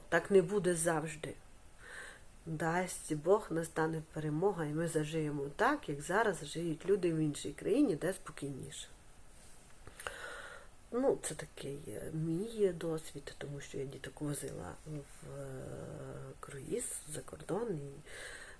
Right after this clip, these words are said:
е, ті емоції, які вони там пережили за той тиждень, вони мені згадують до сих пір. Тому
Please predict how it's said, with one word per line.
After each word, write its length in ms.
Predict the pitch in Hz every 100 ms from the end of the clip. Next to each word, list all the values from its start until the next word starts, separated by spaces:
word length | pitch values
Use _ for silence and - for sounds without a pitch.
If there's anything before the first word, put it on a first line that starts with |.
| -
е, 300 | 143 139 131
ті 200 | - 196
емоції, 460 | 165 165 160 - 147
які 160 | - 156
вони 240 | 156 156
там 220 | 151 139
пережили 540 | 147 156 160 156 151 143
за 120 | -
той 160 | 156
тиждень, 360 | 156 247 262 165
вони 180 | 143 180
мені 160 | 170
згадують 340 | 139 151 151 147
до 80 | -
сих 260 | - - -
пір. 120 | - - - - - - - - - - - -
Тому 440 | 151 185 240 175